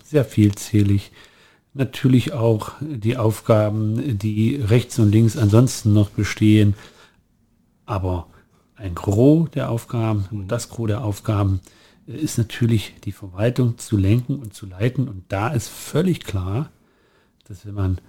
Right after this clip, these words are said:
Speaker 1: fachliche Voraussetzungen hat, und die bringe ich sehr wohl und zur Genüge mit, nicht nur ausbildungsseitig, sondern auch erfahrungsseitig mit siebzehn Jahren Führungstätigkeit,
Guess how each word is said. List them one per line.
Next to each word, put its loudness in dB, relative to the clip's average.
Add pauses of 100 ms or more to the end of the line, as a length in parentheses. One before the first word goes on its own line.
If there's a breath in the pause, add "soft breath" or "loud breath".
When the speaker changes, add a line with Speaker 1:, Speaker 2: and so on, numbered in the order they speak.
(140)
Speaker 1:
fachliche -2
Voraussetzungen 0
hat, -2 (420 soft breath)
und -16
die -14
bringe 0
ich -4 (260)
sehr -2
wohl -2
und -2
zur -2
Genüge 4
mit, 0
nicht -14
nur -2
ausbildungsseitig, -2
sondern 0
auch -4 (440 soft breath)
erfahrungsseitig -2
mit -2
siebzehn -2
Jahren 2
Führungstätigkeit, -2